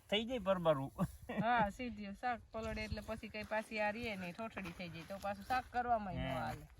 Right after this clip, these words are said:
Speaker 2: હવે કાંઈક રસ્તો લે.
Speaker 1: આ ધૂળ હોતા વેસી નાખવી.
Speaker 2: <laughs> કોણ લે ધૂળ હોતા?
Speaker 1: સી લેવે ધૂળ હોતા ભાવ કરો હાલો, બીજું કઈ દે.
Speaker 2: કોઈ નો લે ધૂળ હોતા.
Speaker 1: હે?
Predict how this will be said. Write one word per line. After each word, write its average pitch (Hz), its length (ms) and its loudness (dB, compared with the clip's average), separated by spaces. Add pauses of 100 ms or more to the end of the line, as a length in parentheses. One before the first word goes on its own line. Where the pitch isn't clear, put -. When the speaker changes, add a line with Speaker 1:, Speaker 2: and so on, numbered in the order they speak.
(1120)
Speaker 2:
હવે 190 200 -12
કાંઈક 202 200 -6
રસ્તો 208 420 -6
લે. 214 180 -4
Speaker 1:
આ 247 140 4
ધૂળ 254 280 4
હોતા 254 260 10
વેસી 185 320 6
નાખવી. - 380 -6 (720)
Speaker 2:
<laughs> - 760 8
કોણ 571 240 12
લે 302 120 12
ધૂળ 302 260 8 (140)
હોતા? 226 280 4 (840)
Speaker 1:
સી 214 180 -2
લેવે 196 320 6
ધૂળ 220 280 4
હોતા 240 360 10
ભાવ 226 260 12
કરો 185 260 12
હાલો, 143 220 12
બીજું 175 320 -2
કઈ 147 200 4
દે. 120 120 -4 (1120)
Speaker 2:
કોઈ 269 280 8
નો 233 140 4
લે 185 200 -8
ધૂળ 220 200 -4
હોતા. 180 400 -4
Speaker 1:
હે? 170 180 0